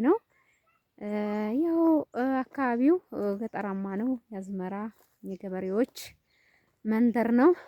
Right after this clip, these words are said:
ይህንን ይመስላል። እስኪ፣ እ፣ እያሳየኋችሁ፣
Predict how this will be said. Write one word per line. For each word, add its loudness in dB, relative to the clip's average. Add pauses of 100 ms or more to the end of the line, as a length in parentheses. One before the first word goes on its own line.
(800)
ይህንን 4
ይመስላል። 2
እስኪ፣ -4 (300)
እ፣ 0 (1120)
እያሳየኋችሁ፣ -2